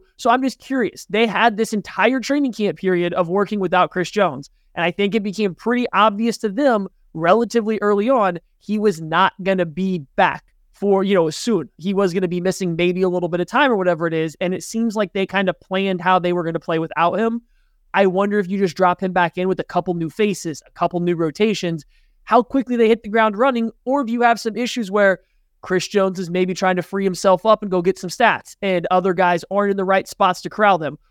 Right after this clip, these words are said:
or these other guys are rushing together, and I don't mean this in a bad way. I'm not saying this negatively, but Chris Jones isn't on the same page as those guys because he's a different type of player.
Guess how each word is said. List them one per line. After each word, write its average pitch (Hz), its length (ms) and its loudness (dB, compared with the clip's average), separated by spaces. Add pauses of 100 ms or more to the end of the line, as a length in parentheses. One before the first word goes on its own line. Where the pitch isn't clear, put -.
(140)
or 262 340 0 (200)
these 190 200 -2
other 214 220 4
guys 208 280 2
are 196 100 -2
rushing 196 380 -2
together, 185 480 0
and 190 120 -2
I 185 60 2
don't 190 200 -2
mean 220 160 -2
this 220 160 0
in 202 60 0
a 196 80 2
bad 175 280 2
way. 143 100 -8
I'm 147 100 -6
not 175 200 -2
saying 185 200 -4
this 175 160 -6
negatively, 190 580 0 (200)
but 196 140 -2
Chris 220 240 -2
Jones 202 280 -2
isn't 196 300 -2
on 190 180 0
the 180 60 -4
same 180 280 -4
page 240 320 -2
as 196 100 -4
those 175 200 2
guys 165 280 0
because 175 300 -4
he's 165 140 -6
a 165 80 0
different 165 380 -6
type 165 220 -2
of 151 140 -12
player. 180 260 2